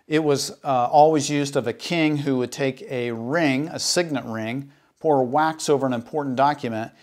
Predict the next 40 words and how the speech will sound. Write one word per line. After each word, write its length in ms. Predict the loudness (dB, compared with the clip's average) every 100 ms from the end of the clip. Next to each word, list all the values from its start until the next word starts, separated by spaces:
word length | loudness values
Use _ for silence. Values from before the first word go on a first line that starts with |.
| _ -6
and 160 | -2
then 120 | -2
put 160 | -2 -2
his 160 | -2 -4
seal 440 | -6 0 0 0
on 160 | -6 -8
it. 80 | -16 _ _ _ -2
This 200 | 0 0
is 140 | -2
the 120 | -6
king's 600 | -8 -4 0 2 2 -2 -10
seal. 500 | -8 -4 -4 -4 -8 _ _ _ -4
It 300 | -4 -4 -2
guaranteed 720 | 2 2 0 -4 -4 -2 0
that 140 | -2 -4
the 80 |
document 680 | -8 0 0 0 0 -2 -2
was 180 | -6 -6
real 500 | -4 -2 -2 -2 -6 -18 _
and 200 | -6 -4
that 160 | -4 -4
the 80 | -8
king 380 | -6 -2 0
would 160 | -2 -2
follow 280 | 2 2 2
through. 460 | -4 -2 -2 -4 -14 _ _ _ _ _ -8
Likewise, 680 | 2 2 2 0 0 0 -2
the 120 | -2
Holy 300 | 0 2 2
Spirit, 480 | -2 -2 0 0 2
the 80 | -2
minute 420 | -2 -2 -2 -2
you 180 | -4 -6
cross 320 | -2 -2 -2
the 100 | -4
line 280 | -2 0 -2
of 100 | -4
faith, 300 | -6 -10 -8
even 260 | -8 -8 -10
today, 460 | -10 -10 -10 -14